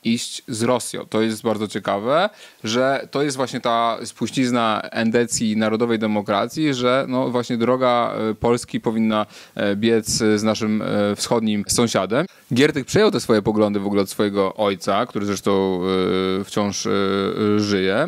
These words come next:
bo właśnie gdy na początku lat dziewięćdziesiątych reaktywował, e, Młodzież Wszechpolską, w której działał jego dziadek,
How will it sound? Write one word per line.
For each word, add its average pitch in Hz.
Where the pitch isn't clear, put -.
bo 117
właśnie 123
gdy 117
na 123
początku 135
lat 120
dziewięćdziesiątych 123
reaktywował, 113
e, 101
Młodzież 113
Wszechpolską, 104
w -
której 98
działał 101
jego 98
dziadek, 101